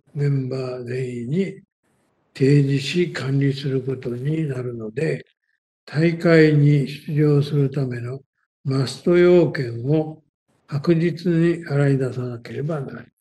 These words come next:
これにより、大まかな開発プロセスのフェーズが見えてきます。それらのフェーズと各チームの行-、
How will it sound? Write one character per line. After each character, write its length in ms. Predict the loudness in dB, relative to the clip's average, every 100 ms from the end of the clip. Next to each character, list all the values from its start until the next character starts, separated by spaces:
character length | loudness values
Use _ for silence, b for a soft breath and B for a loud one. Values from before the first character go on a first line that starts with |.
| -20 -20 _ _ b b b b b -4
こ 80 |
れ 140 | 0 2
に 160 | 2
よ 160 | 4 4
り、 300 | 4 2 -2
大 200 | -2 0
ま 180 | 0 0
か 140 | 0 2
な 440 | 4 2 0 -10 -20 _ _ _ _
開 300 | -2 0 2
発 300 | 2 2 -2
プ 140 | -2
ロ 120 | -2 -2
セ 200 | -2 -10
ス 140 | -8
の 280 | -6 -6 -6
フ 40 | -8
ェ 280 | -4 -2 -2
ー 260 | 0 0 0
ズ 60 |
が 240 | -2 -4 -8 _ _ _
見 80 | 0
え 100 | 0
て 160 | -2 -12
き 100 | -16
ま 140 | -20
す。 160 | -20 _ _ _ _ _
そ 120 | 4
れ 180 | 8 8
ら 60 |
の 240 | 8 4 0
フ 60 |
ェ 260 | 2 4 4
ー 40 |
ズ 100 | 2
と 440 | 0 2 0 0 -12 -16
各 320 | -8 -4 -2 -2
チ 200 | 2 2
ー 100 | 4
ム 100 | 2
の 200 | 0 -6
行-、 380 | -2 0 -2